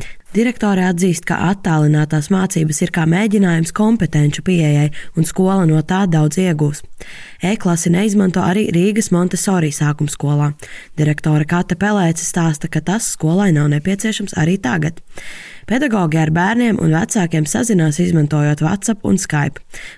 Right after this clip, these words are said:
bet e-klases vietā lieto Google Drive disku. Kā arī izmanto citus interneta resursus. Kate Pelēce stāsta, ka skolas darbiniekiem nav nekas jāapgūst no jauna.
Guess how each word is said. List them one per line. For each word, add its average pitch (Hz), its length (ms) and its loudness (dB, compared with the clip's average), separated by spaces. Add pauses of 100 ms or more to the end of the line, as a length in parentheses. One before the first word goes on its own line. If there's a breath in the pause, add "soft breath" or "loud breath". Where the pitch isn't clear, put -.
bet 156 160 0
e-klases 190 560 -2
vietā 165 320 0
lieto 160 320 0
Google 160 400 0
Drive 147 240 2
disku. 160 460 -2 (580 loud breath)
Kā 180 220 0
arī 185 160 2
izmanto 262 340 2
citus 190 480 0
interneta 151 480 0
resursus. 165 560 -2 (160)
Kate 156 320 -2
Pelēce 165 400 0
stāsta, 214 480 -2 (240 loud breath)
ka - 80 -10
skolas 233 400 0
darbiniekiem 156 640 2
nav 165 240 2
nekas 147 320 -2
jāapgūst 156 560 0
no 147 80 2
jauna. 147 460 2